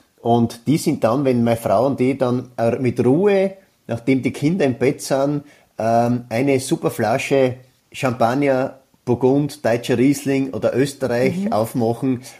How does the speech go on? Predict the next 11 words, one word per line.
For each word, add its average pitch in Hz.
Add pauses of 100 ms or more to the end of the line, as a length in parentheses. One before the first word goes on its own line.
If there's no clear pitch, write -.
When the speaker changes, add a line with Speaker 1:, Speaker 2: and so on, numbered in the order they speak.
(120)
Speaker 1:
und 120
dann 117
in 113
Ruhe 147
einmal 120 (200)
ein 101
Glas 95
Wein 95
trinken 92
können. 76 (320)
Speaker 2:
Mhm. 175